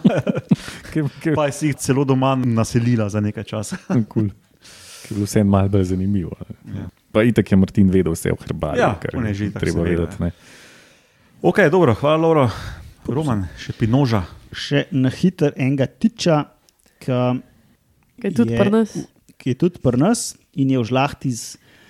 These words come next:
Speaker 3: najbolj pogosto ptico gnezdilko v Sloveniji,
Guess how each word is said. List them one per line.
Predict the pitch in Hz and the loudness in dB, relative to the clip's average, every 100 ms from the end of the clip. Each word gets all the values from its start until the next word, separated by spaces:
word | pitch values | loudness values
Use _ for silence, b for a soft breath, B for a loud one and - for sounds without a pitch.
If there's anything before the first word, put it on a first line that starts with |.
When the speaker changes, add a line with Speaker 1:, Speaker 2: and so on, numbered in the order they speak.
| b b b | b b b
Speaker 3:
najbolj | 117 113 120 143 180 180 | -6 -2 0 2 2 2
pogosto | 139 123 147 - | 0 2 2 0
ptico | 135 - 151 - 139 | -4 -4 -6 -2 0
gnezdilko | 120 117 104 123 127 127 | 0 -2 -2 -2 0 -2
v | 117 | -2
Sloveniji, | 117 113 107 107 110 147 233 | -4 -6 -6 -4 -2 0 0